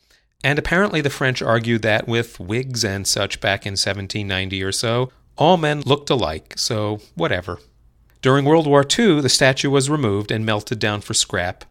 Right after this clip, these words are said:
and never remade. There is no public statue to this day in honor of Lavoisier.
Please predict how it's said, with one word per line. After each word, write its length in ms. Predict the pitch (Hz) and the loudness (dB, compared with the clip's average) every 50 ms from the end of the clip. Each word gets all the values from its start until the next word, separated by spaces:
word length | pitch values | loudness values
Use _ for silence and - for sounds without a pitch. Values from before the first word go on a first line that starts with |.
| _ - | _ -4
and 240 | 151 165 160 - - | -4 -4 -4 -4 -6
never 320 | 127 113 110 110 113 110 | -4 -4 -2 -2 -2 -4
remade. 560 | 104 110 110 104 95 82 78 78 80 80 - - _ _ _ _ _ _ _ _ _ _ _ _ _ _ _ _ _ _ | -2 -2 -2 -2 -4 -6 -8 -10 -12 -16 -18 -20 _ _ _ _ _ _ _ _ _ _ _ _ _ _ _ _ _ _
There 180 | - 120 123 120 | 0 0 2 2
is 120 | 110 110 | 0 0
no 200 | 113 123 139 156 | 0 0 0 0
public 380 | 156 - 170 156 143 139 135 - | 2 0 -2 -2 0 -2 -4 -4
statue 420 | - - 139 123 123 - - 120 | -2 0 2 0 0 0 -4 -6
to 200 | 110 - - 120 | -6 -4 -4 -2
this 180 | 117 131 123 - | 0 0 0 0
day 260 | - 117 101 101 101 | 0 -2 -2 -2 -2
in 80 | 98 98 | -4 -6
honor 340 | - 104 101 101 101 98 | -6 -6 -6 -4 -4 -4
of 120 | 98 92 107 | -4 -4 -6
Lavoisier. 640 | 101 90 95 95 90 90 90 - 95 87 80 69 | -8 -6 -4 -4 -4 -2 -2 -4 -4 -4 -4 -6